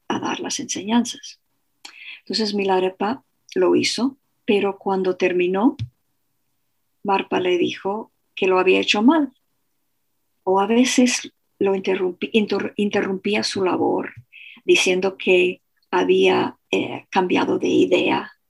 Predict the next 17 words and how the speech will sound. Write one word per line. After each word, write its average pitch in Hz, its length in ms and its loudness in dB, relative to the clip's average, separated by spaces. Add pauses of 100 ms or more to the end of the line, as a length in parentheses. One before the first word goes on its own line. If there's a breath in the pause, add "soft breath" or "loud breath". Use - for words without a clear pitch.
(120)
¿no? 196 320 -6 (480 loud breath)
Y - 180 2
que - 160 -4
la - 160 -6
quería, 95 560 2
quería 92 280 2
la - 180 -2
torre - 280 -4
en - 80 -4
otra 185 260 -6
forma, 180 480 -6
forma 180 380 -2
de 185 140 -4
triángulo 180 600 0
en 175 120 0
vez 180 220 0
de, 180 200 0